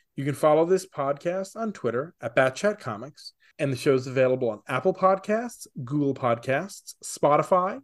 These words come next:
Amazon Music slash Audible, and on comics X F dot com, where new episodes drop every Thursday. You can support the podcast on Patreon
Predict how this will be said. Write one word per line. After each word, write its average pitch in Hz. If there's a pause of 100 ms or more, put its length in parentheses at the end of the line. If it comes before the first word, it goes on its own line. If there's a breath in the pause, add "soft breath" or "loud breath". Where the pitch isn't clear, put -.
(120)
Amazon 139
Music 123
slash 113
Audible, 175 (140)
and 127
on 117
comics 143
X 139
F 135
dot 127
com, 120 (160)
where 127
new 139
episodes 131
drop 131 (160)
every 143
Thursday. - (460)
You 131
can 143
support 156
the 180
podcast 156
on 113
Patreon 180